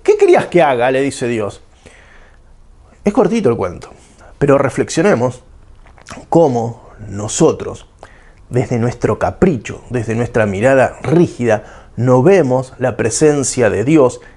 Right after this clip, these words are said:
en todo lo que nos rodea y en todos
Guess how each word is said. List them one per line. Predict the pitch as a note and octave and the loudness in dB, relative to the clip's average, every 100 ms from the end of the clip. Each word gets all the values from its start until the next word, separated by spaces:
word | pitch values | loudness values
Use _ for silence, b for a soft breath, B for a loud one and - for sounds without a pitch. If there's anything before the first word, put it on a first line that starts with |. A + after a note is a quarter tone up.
| - | -8
en | A2 B2 B2+ | -6 -4 -4
todo | - G3 G3+ E3+ | -2 2 4 4
lo | B2+ | 2
que | - | 0
nos | A2+ A2 | -4 -2
rodea | A#2+ C3 A#2+ A2+ - - | 2 4 4 2 0 -12
y | C3 | -6
en | C3+ C3+ B2+ | -2 -2 -4
todos | - F#3+ G3 G3+ G3+ | 0 2 2 0 -4